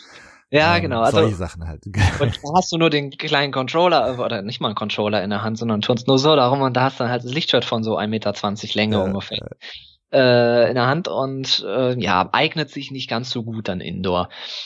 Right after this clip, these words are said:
Speaker 1: Und wir haben dann halt auch festgestellt, dass diese Schwerter von Master-Replikas, die man, äh, kaufen konnte,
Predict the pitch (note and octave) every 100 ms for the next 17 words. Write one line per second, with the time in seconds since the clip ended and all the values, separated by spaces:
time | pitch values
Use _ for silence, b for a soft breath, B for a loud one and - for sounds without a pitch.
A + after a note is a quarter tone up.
0 | B A#2+ C3 D3 E3 E3 D3+ C#3 - D3
1 | - C3+ C#3 C3 B2+ B2+ A#2+ - C#3 D3+
2 | B2+ A2+ C3 - C#3 B2+ A#2 A#2+ A2+ -
3 | A#2 A2+ A2 G#2+ G#2 G2+ - C#3 D3 C3+
4 | C3+ C#3 C3+